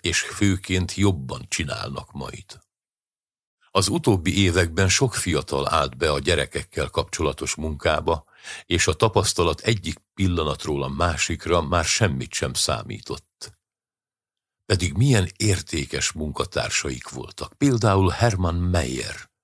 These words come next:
Ugyan már hatvan felé közeledett, de hogy tudott mesélni?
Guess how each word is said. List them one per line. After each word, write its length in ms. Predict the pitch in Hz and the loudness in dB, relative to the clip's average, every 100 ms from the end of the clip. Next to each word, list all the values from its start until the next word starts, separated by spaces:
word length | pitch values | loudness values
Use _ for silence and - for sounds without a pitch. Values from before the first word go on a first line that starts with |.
| _ _ _ _ _ _ _ - - - | _ _ _ _ _ _ _ -14 -12 2
Ugyan 280 | 117 90 | 4 6
már 200 | 85 82 | 6 2
hatvan 420 | 76 123 - - 73 | 4 2 2 0 0
felé 320 | 87 73 71 | 0 0 0
közeledett, 1000 | - 87 80 78 82 - _ - - _ | 0 0 0 0 -2 -4 _ -10 -10 _
de 160 | - 82 | -6 -4
hogy 320 | - 123 - | 0 0 0
tudott 340 | - - 71 - | -6 -8 -8 -4
mesélni? 760 | 76 - 64 60 - - 107 | -4 -2 -4 -8 -12 -14 -14